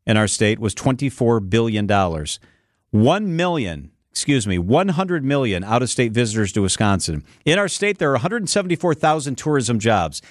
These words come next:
So the numbers kind of mirror the agriculture numbers. It's the same concept. We need to see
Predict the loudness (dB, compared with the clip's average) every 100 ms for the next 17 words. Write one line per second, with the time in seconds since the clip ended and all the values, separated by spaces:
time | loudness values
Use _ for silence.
0 | -20 -2 0 0 0 0 2 2 0 -2
1 | -10 _ _ -4 -2 -2 -4 -2 -2 -2
2 | -2 -6 -8 _ _ _ _ _ _ _
3 | _ _ _ _ _ 0 2 0 -2 -6
4 | -4 -4 -4 -2 -2 -4 -8 -8 -10 _
5 | _ -4 -2 0 -2 0 0 0 -4 -2
6 | -2 -2 -4 -6 -8 -10 -20 _ _ _
7 | _ _ _ _ _ _ 0 2 2 0
8 | -2 0 0 0 -2